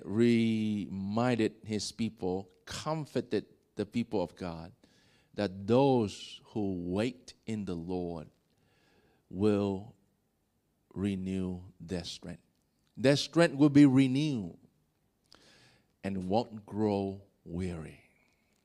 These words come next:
And, uh, they use beautiful languages that talk about, you know, because they have used metaphor.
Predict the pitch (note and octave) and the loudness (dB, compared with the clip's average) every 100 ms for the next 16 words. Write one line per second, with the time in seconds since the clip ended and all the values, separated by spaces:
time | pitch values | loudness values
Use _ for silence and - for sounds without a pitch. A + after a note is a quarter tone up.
0 | _ _ - - - _ - G#2+ A2+ A2+ | _ _ -20 -20 -20 _ -2 2 2 4
1 | A2+ C3 F2+ G#2+ C#3+ D3+ C3+ - D3 C#3+ | 4 4 2 2 4 4 0 0 2 4
2 | C#3 C3+ A#2 - _ - F#2 A2 B2+ B2+ | 4 2 -2 -10 _ -6 -2 0 0 0
3 | A2+ A#2+ A2 A2 G#2 G#2 - G2+ F#2 E2 | 0 2 2 2 -2 -8 -2 0 0 -4
4 | - _ _ _ _ _ - - - A2+ | -12 _ _ _ _ _ -20 -12 -4 -2
5 | A2 F#2+ G#2+ G#2 E2+ G2 F#2+ F2+ - - | 0 0 0 0 -2 -4 -4 -6 -8 -20
6 | _ G#2 B2+ A#2 A#2+ A2 G2 B2 A#2+ G#2+ | _ -4 0 0 0 0 0 -2 -2 -2
7 | A2 G2+ - E2+ | -2 -4 -6 -8